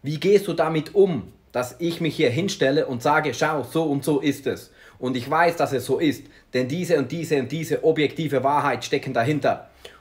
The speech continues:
Und die sind unterstützt durch dies und das und jenes." Und ich mach mir auch nicht mal die Mühe, ich suche nicht mal Quellen raus und Studien, weil das ist mir zu viel Arbeit, weil ich weiß ganz genau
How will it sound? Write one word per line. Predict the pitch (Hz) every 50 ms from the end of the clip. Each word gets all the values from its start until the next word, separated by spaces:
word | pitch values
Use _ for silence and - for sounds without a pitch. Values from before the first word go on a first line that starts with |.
| _
Und | - 110 107 -
die | 165 170 156
sind | 120 151 143 143
unterstützt | 139 - 123 - - - 170 165 170 - -
durch | 117 - -
dies | - 170 170 165 -
und | 139 123 120
das | 147 147 143 143 -
und | 127 113 110
jenes." | 131 147 151 139 110 82 - - - _ _ _ _ _ _ _ _ _ _ _ _ _ - _ _ - - - - -
Und | 135 135 131 135 -
ich | - - - - - _ - - 160 165 -
mach | - 143 170 175 -
mir | 175 160 143 147
auch | 131
nicht | 151 196 240 233 -
mal | 214 214 185
die | 165 170
Mühe, | 175 220 269 269 240 180 139
ich | - - -
suche | - 226 202 185
nicht | 233 240 233
mal | - 214 214 208
Quellen | 214 - 185 208 226 226 220 196
raus | 185 185 180 180 175 180
und | 175 -
Studien, | - - 202 226 226 185 147 104 87 80 - _ _ _ _ _ _ _ _ -
weil | 127 147 165
das | 156 165
ist | 196 190 -
mir | 196 -
zu | - 202 170
viel | 170 185 170
Arbeit, | 180 208 208 165 - - - -
weil | - 127 143
ich | 151 139
weiß | 170 165 160
ganz | - 233 233 -
genau | 208 202 190 156 - -